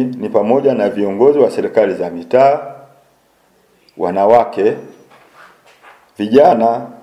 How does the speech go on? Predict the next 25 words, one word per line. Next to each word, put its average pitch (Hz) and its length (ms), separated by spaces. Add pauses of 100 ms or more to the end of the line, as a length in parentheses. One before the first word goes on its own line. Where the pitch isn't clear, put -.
(480)
watu 120 220
wenye 110 200
ulemavu, 107 600
viongozi 107 500
wa 110 120
vyama 113 340
vya 127 180
siasa, 113 560
viongozi 113 360
wa 110 120
dini 113 480 (560)
na 101 100
wajasiriamali, 110 1120 (100)
kama 113 380
ambavyo 104 340
itakuwa 107 300
imeambatanishwa 98 920
kwenye 90 200
kiambatanisho 87 800 (140)
namba 85 240
mbili. 92 320 (2000)
Ndugu 151 160
wanahabari, 117 540 (280)
vile 120 220
vile 156 520